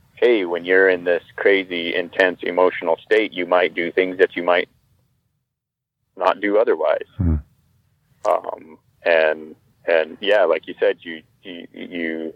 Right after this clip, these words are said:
Speaker 1: you might need some help. You might need to turn some things over, um, to those that, that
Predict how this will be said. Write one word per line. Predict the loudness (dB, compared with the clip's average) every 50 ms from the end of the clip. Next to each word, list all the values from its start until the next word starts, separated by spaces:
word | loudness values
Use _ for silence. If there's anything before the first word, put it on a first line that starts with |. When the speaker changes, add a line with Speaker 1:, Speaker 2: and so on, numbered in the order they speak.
| -12 -8
Speaker 1:
you | -6 -2
might | 0 2 2 2 0
need | -2 -4 -4
some | -4 -8 -2
help. | 0 2 0 0 -2
You | -4 -2
might | 0 0 0 0
need | -4 -8 -8 -10
to | -12
turn | -10 -2 0 0 0 0 -4
some | -10 -8
things | -6 -6 -6 -6 -4 -2
over, | 0 0 0 0 0 -2 -4 -4 _ _ _ -20 -20 -20 _ _ _ _ _ _ _ _ -4 -2
um, | 0 0 0 -4 -8 -12 _ -4
to | -4 0
those | 0 2 0 0 -2 -6 -8 -2
that, | 0 0 2 2 0 -2 _ _ _ _ -4
that | -2 0 0 0 -2 -4